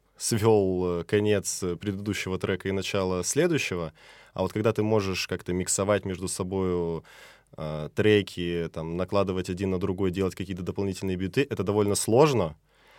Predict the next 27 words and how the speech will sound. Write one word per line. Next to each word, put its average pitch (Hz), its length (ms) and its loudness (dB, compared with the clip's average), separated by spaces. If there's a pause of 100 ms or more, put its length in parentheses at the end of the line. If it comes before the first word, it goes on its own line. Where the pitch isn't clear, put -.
(480)
а 90 140 0
это 110 220 2
не 98 180 2
уровень 107 440 4
студенческих 95 640 -4
тусовок. 80 500 -6
То 90 100 -6
есть, 87 220 -6
е-, 95 160 -6
ну, 107 280 -2 (440)
там, 73 360 -10
м, 85 480 -8
вряд 101 320 2
ли 92 60 -4
какая-то 92 340 -4
студенческая 92 500 -4
тусовка 90 680 -4 (420)
такого 92 340 -4
довольно 98 380 -2
локального 92 560 0
уровня, 101 500 0
ну, 107 100 -4
хотя 107 280 -2
бы 98 100 -4
там 85 160 -6
на 90 80 -2
уровне 87 520 -4